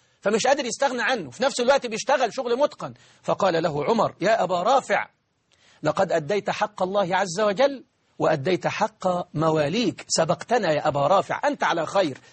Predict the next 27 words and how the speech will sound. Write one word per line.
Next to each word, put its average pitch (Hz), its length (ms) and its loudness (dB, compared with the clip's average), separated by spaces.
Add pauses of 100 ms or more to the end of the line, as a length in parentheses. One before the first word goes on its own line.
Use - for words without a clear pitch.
يعني 165 240 0
إيه؟ 185 220 0 (240)
أديت 165 360 0
حق - 280 -4
الله 196 300 0
وأديت 160 380 0
حق - 280 -6
مواليك. 131 420 -2 (180)
حق 202 240 -2
الله 185 300 0
عز 180 200 -4
وجل 196 280 0
أن 175 160 0
تقرأ 175 340 -2
كتاب 175 320 0
الله، 185 300 4
ورتل 196 420 0
القرآن 233 500 0
ترتيلا، 240 560 2 (260)
فاقرأوا 254 440 4
ما 262 140 2
تيسر 277 540 4
منه، 285 260 2 (880)
وحق - 360 2
مواليه 190 500 2 (240)
أن 156 120 -2
يكيل 202 520 -2